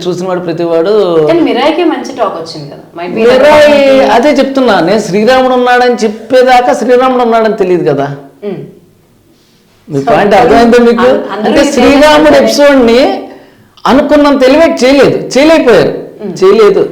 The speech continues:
Speaker 1: నిజానికి దీంట్లో. అంటే శ్రీరాముడు ఎపిసోడ్ వచ్చినప్పుడు జనాలందరూ అరిచేలాగా ఉండాలి.
Speaker 2: మ్మ్.
Speaker 1: నిజానికి హిందుత్వాన్ని మీరు వాడదలుచుకుంటే
Speaker 2: మ్మ్.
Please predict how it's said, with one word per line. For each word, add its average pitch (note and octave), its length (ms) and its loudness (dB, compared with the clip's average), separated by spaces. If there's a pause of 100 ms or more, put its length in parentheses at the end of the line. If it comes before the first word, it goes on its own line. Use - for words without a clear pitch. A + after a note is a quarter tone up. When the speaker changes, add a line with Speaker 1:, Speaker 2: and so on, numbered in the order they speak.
Speaker 1:
నిజానికి D3+ 340 -2
దీంట్లో. D3 360 -4
అంటే F#3+ 640 0
శ్రీరాముడు G#3 420 0
ఎపిసోడ్ G#3+ 260 0
వచ్చినప్పుడు A3+ 340 -2
జనాలందరూ A3+ 500 0
అరిచేలాగా A#3 540 2
ఉండాలి. B2+ 280 -2 (280)
Speaker 2:
మ్మ్. F3+ 100 -10 (1300)
Speaker 1:
నిజానికి F3+ 300 -2
హిందుత్వాన్ని G#3+ 500 2
మీరు G3+ 120 2
వాడదలుచుకుంటే F#3 1080 -2
Speaker 2:
మ్మ్. F#3 100 -12